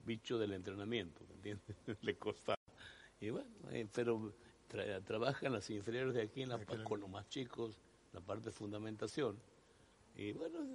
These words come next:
Speaker 1: como te digo, mi vida sigue ligada a mi mujer,
Speaker 2: Ah,
Speaker 1: ha sido
Speaker 2: claro.
Speaker 1: integrante de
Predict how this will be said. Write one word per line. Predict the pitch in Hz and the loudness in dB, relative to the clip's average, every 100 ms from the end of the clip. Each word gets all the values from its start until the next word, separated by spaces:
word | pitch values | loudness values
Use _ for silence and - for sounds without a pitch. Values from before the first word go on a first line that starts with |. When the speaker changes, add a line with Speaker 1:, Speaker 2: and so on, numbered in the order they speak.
| 247 247 220 - - - - - - | -6 -10 -14 -20 -20 -20 -20 -20 -6
Speaker 1:
como | 123 135 | -2 0
te | 147 | 2
digo, | 156 135 | 2 2
mi | 107 | 4
vida | 123 156 147 | 6 8 6
sigue | - 135 139 | 6 4 6
ligada | 131 123 135 | 8 8 8
a | 123 | 6
mi | 113 | 2
mujer, | 107 143 135 | 2 4 4
Speaker 2:
Ah, | |
Speaker 1:
ha | |
sido | 123 123 | 4 2
Speaker 2:
claro. | |
Speaker 1:
integrante | 107 113 117 123 123 | 0 0 0 0 2
de | 110 | 2